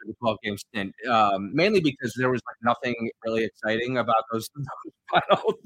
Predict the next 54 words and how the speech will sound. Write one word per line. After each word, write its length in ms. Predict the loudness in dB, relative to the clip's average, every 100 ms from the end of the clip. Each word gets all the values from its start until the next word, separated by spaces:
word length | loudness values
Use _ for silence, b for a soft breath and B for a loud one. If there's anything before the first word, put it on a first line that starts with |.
| -16 -10
thirty 360 | -4 0 2 0 -4
games. 420 | -2 0 -2 -4 B B B B B
And 140 | 2 4
at 140 | 4
the 60 | 4
very 260 | 4 6
least, 280 | 6 6 4 0
like, 100 | -6
he 80 | -2
brings 220 | 0 0 -2
juice 280 | -2 -2 -2
every 160 | -2 -2
night. 140 | -2 -4 -2
Those 160 | -2
are 40 | 2
my 140 | 0 0
favorite 200 | -4 -4
type 120 | -4 -6 -4
players, 160 | -6 -8 _
not 100 | -8
just, 180 | -8 -12
like, 80 | -12
a 140 | -8
guy, 240 | -2 -2 -4 b b b _ 0
um, 120 | 0 -2 -4
who 100 | -2
you 140 | 0
don't 220 | 0 0 0
need 220 | -2 -2
to, 100 | -2
to 460 | -2 -4 _ -8 -4 0
fire 240 | 2 4
up. 180 | 2 0 -4
Like, 140 | -8 -8
sometimes 280 | -10 -10 -12
you 180 | _ -8
need 60 |
to 40 | -4
rein 180 | -4
him 120 | -4 -6
in 100 | -6
a 40 | -4
bit. 140 | -6 -6 _ _ _ 2
Um, 320 | 6 6 2 -8 _ _ 2
and 140 | 6
I 60 | 6
remember 320 | 6 6 6
I 60 |
did 120 | 6 2
a 60 |
podcast 380 | 2 0 0 -8 -6
with 80 | -2
him 100 | 0
that 140 | 0